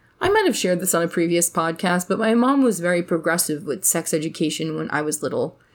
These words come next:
She had to be. When I was four, she was pregnant with my brother, and I asked a lot of questions.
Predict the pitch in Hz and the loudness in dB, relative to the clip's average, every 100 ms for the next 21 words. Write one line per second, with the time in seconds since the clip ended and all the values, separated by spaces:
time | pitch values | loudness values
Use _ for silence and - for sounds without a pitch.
0 | _ - - 262 240 196 170 151 95 185 | _ -6 2 2 2 0 -2 -6 -8 -6
1 | 185 185 175 170 - 240 180 185 - 180 | -2 2 2 0 2 2 2 0 0 0
2 | 170 - 175 165 - - 160 165 185 180 | 0 0 0 0 -2 -4 -4 0 2 2
3 | 175 180 - 480 453 359 349 - - 180 | 2 0 -2 0 2 4 2 0 -2 0
4 | 220 254 262 247 - 147 - - - - | 2 4 4 0 -2 -4 -4 -8 -10 -10